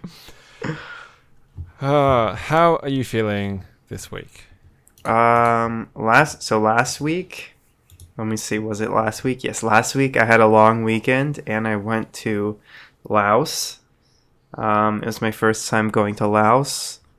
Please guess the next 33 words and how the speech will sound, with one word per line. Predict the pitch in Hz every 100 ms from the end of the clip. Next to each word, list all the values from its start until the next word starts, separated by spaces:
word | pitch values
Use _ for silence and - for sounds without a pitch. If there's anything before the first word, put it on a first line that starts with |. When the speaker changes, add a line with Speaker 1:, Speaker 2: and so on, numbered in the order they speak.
| _ _
Speaker 2:
It | -
was | 107 107
really | 110 107 107
fun | - 107
though. | 107 117 117
I |
went | 110 107
to | - 110
this, | 104 -
like, | 104 98 -
really | 104 107 107 107
relaxing, | - - 107 107 107 107 104 - 110 104 104 104 104 _ _ _
chill | - - 104 107 104 110 _ _ _ -
city. | - 113 104 110 117 120 _ _ _ _ _ _ 120
I |
guess | 113 110
that's, | 107 -
like, | 107 -
that's | 113 -
probably | - 107 104
the |
best | 101 104 -
way | 110
to | 98
describe | 107 104 - 107 107
it. | 120 123 - _ _ _ -
But | 107 104 107 -
I | 113
had | 113
a | 107
great | 110 107 104
time, | - 107 101 101 101 104 - _ _ _ _ _ _ _ _ -
and, | 104 101 104 104 101 98